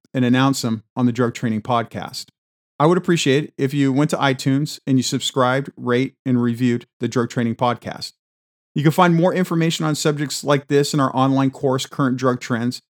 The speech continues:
at online drug training dot com. So what do you want to know about drugs or drug enforcement? What's the one question that you need answered?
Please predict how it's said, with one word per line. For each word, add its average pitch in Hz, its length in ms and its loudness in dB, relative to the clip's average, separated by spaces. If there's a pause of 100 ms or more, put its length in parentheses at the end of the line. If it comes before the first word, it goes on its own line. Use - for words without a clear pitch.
at 131 200 0
online 139 380 4
drug 127 240 2
training 120 280 0
dot 107 220 -2
com. 107 380 -4 (580)
So 160 360 0
what 208 160 4
do 247 60 2
you 220 100 0
want 180 220 2
to 143 60 2
know 120 400 2
about 123 280 2
drugs 123 340 0
or 120 40 -4
drug 117 240 0
enforcement? 107 680 -2
What's 160 280 -2
the 135 80 2
one 131 260 2
question 135 580 -2
that 110 160 -6
you 120 140 2
need 117 180 2
answered? 104 420 -6